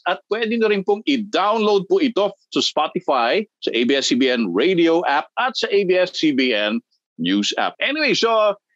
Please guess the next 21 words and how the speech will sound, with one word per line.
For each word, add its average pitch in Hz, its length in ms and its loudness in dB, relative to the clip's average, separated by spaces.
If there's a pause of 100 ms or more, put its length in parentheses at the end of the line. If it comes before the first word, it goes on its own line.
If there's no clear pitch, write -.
we 208 240 2
are 208 240 0
in 214 240 0
the 147 80 2
thick - 480 -6 (320)
of 139 240 0
the 120 80 0
national 139 560 0
campaign 120 640 -2
period. 123 480 0
Ah, 151 240 -2 (320)
eh, 139 160 -4
pinag-uusapan, 165 720 2
syempre, 131 320 0
mainit 104 400 0
dito 107 320 -2 (160)
yung 92 240 0 (160)
ano 139 160 0
ba 143 160 2
yung 147 160 2
mga 139 160 0